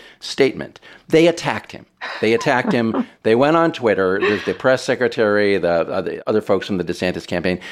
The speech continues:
Speaker 1: they referred to Byron Donalds as a supposed conservative. They said, quote, "Maybe he shouldn't swing for the liberal media fences."
Speaker 2: Ugh.
Speaker 1: So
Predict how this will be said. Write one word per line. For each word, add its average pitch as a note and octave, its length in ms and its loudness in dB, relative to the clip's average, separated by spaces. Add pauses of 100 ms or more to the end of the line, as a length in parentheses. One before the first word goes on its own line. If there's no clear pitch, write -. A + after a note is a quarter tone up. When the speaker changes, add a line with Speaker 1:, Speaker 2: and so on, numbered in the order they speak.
(180)
Speaker 1:
they G#2+ 140 4
referred A2 460 2
to G2+ 200 0
Byron F#2+ 360 2
Donalds F2+ 360 0
as F#2+ 120 -8
a F2 80 -2
supposed A2 720 -2
conservative. F#2+ 720 -2 (340)
They G#2 120 2
said, G2 320 0
quote, G2+ 240 2
"Maybe G2+ 280 0
he G#2+ 100 -2
shouldn't F#2+ 320 -2
swing F#2+ 400 -2
for - 140 0
the F2 140 2
liberal F#2+ 460 2
media G#2 460 2
fences." A#2 540 0
Speaker 2:
Ugh. E3+ 260 4 (720)
Speaker 1:
So G3+ 420 4